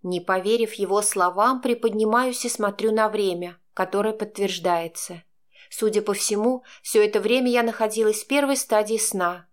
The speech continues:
раз казалось, что время совсем не движется, а сон не приходит. Посмотрев на Дариана, вижу, что он собран и, вероятно, уже собирается уезжать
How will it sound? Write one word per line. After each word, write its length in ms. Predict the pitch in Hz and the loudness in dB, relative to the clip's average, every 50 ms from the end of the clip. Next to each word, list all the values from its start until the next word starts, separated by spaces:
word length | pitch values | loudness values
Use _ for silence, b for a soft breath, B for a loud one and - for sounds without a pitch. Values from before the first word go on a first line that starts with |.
| _ _ _ _ _ _ - | _ _ _ _ _ _ -2
раз 280 | 202 202 202 196 - | 0 2 2 2 0
казалось, 460 | - - 202 190 196 196 190 190 185 | 0 0 0 2 2 2 2 2 0
что 200 | - - - 202 | -2 -2 -2 -2
время 280 | 185 196 196 196 196 190 | 0 2 2 0 0 0
совсем 440 | 190 - 190 - - - 202 190 190 | 0 -2 -2 -2 0 -2 -2 0 0
не 100 | 196 196 | -2 -2
движется, 680 | 196 190 214 214 214 - 170 170 - - - 165 160 - _ B B B B B B | -2 -2 -2 -2 -2 -2 -4 -6 -6 -6 -6 -8 -10 -14 _ B B B B B B
а 120 | - 180 185 | 0 0 0
сон 300 | - - 254 269 285 277 | 0 2 2 2 2 2
не 80 | 269 | 0
приходит. 760 | 262 - 247 240 - - - 165 165 165 165 175 170 - - _ _ _ _ _ _ _ _ _ _ _ _ _ | -2 -2 -2 -4 -4 -4 -4 -4 -4 -4 -4 -8 -10 -12 -16 _ _ _ _ _ _ _ _ _ _ _ _ _
Посмотрев 600 | - 185 185 - 196 190 190 190 202 190 190 - | -6 -6 -4 0 0 0 0 2 2 0 0 0
на 80 | 190 180 | -4 -4
Дариана, 600 | 175 175 175 180 190 214 240 247 226 202 180 - _ _ b b b b b b b | -2 -2 0 2 2 2 2 2 0 -4 -8 -12 _ _ b b b b b b b
вижу, 340 | 240 254 302 294 262 254 240 | 0 2 2 2 0 -2 -6
что 200 | - - 226 202 | -4 0 2 2
он 120 | 202 196 | 2 0
собран 600 | 202 - - 247 262 277 262 - 254 247 240 233 B B B B B | 0 0 4 4 4 4 2 0 -2 -4 -4 -6 B B B B B
и, 100 | - 214 | 0 2
вероятно, 500 | 208 220 220 226 254 294 311 311 294 262 | 4 4 4 4 4 2 0 0 0 0
уже 180 | 254 226 240 226 | 0 2 0 0
собирается 680 | - - 208 185 196 208 220 233 240 233 - - 220 | -2 -2 -2 0 2 4 4 4 2 0 0 0 0
уезжать 640 | 208 202 190 - - 185 175 170 175 - - - | 0 2 0 0 0 0 -2 -2 -2 -6 -14 -18